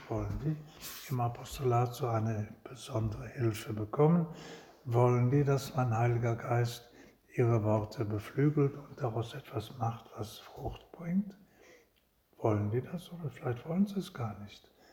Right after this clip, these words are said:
Wir müssen ja den freien Willen berücksichtigen. Und da muss die Gottesmutter oder der fürsprechende Heilige oder der Schutzengel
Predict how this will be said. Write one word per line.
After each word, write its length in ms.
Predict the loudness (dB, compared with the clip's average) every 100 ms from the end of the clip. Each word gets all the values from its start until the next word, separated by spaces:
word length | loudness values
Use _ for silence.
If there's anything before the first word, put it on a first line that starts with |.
| _ _
Wir 140 | -6
müssen 300 | -4 -4 -4
ja 160 | -2 -2
den 180 | -4 -12
freien 560 | -12 -10 -4 -2 0
Willen 260 | 0 2 0
berücksichtigen. 920 | 2 0 -2 -4 -6 -8 -10 -10 -10 _ _ _ _ _ -20 -20 _ _ _ _ -6
Und 160 | 0
da 140 | 2 4
muss 340 | 2 -2 -14 -20 -12 0
die 80 | 2
Gottesmutter 960 | 2 0 -8 -4 -2 0 2 0 -2
oder 200 | -8 -6
der 160 | -2 -2
fürsprechende 840 | -4 -14 -16 -8 -2 -2 0 0 2
Heilige 520 | 4 4 6 4 4
oder 240 | 0 -4
der 160 | -4 -6
Schutzengel 600 | -4 -4 -4 -4 -2 -2